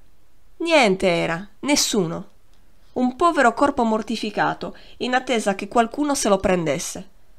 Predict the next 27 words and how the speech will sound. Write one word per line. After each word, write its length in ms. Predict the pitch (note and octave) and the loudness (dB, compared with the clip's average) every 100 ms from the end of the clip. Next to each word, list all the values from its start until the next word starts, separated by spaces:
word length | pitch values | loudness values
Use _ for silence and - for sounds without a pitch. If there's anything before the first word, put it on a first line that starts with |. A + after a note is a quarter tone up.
| - - - - - - | -20 -20 -20 -20 -20 -2
"Moscarda", 880 | G3+ G3 - F#3+ E3 - E3 E3+ - - - - - | 2 2 4 4 4 0 -4 -6 -14 -20 -20 -20 -8
mormorai, 760 | F3 E3+ E3 D#3+ D#3+ E3 F#3+ - - - | -6 -4 -6 -4 -6 -6 -10 -16 -20 -10
dopo 260 | F#3 F#3+ | -8 -4
un 100 | G3 | -2
lungo 240 | G#3 A3+ F#3+ | -2 -2 -4
silenzio. 680 | G3 D#3+ D#3+ E3+ - G3 - - - - - - - - - - - - - | -4 -6 -6 -8 -10 -10 -12 -20 -20 -20 -20 -20 -20 -20 -20 -20 -20 -20 -8
Non 280 | G3 A3+ C4+ | 0 2 2
si 180 | - A#3 | 0 2
mosse, 500 | G3 F#3 - D3+ - - - - | 2 0 -4 -6 -8 -20 -20 0
rimase 420 | F#3+ G3+ A3 G3+ | 4 6 6 6
a 60 | |
guardarmi 460 | F3 F#3+ G#3 A3+ A3 | 4 4 4 0 0
attonito. 600 | F#3+ E3 D#3+ D#3 - G#3 - - - - | -2 -4 -6 -8 -10 -14 -18 -20 -20 -4
Poteva 360 | C3 - A#3+ G#3+ | -2 2 8 8
anche 240 | B3+ B3 | 8 2
chiamarsi 440 | A3+ G#3 A3+ - | 0 2 2 2
altrimenti. 680 | G3+ F#3+ F#3+ F3+ E3 - G3 - - | -2 0 0 0 -4 -10 -12 -14 -16
Era 260 | - D#4 C4 | -2 4 6
là, 300 | B3 F#3 E3+ | 8 8 6
come 220 | - B3+ | -4 -4
un 80 | C4 | -2
cane 200 | C4+ C4 | 0 0
sperduto, 580 | A3+ A#3 G#3+ G#3 D#3 F3 | 0 -2 -2 -4 -4 -4
senza 280 | A#3 A3+ A3 | -4 -2 2
padrone, 420 | G#3+ A#3 C#4+ C4+ | 2 2 0 0
senza 300 | B3 G#3 G3+ | -2 0 0
nome, 360 | E3+ D#3 E3+ | 2 0 -2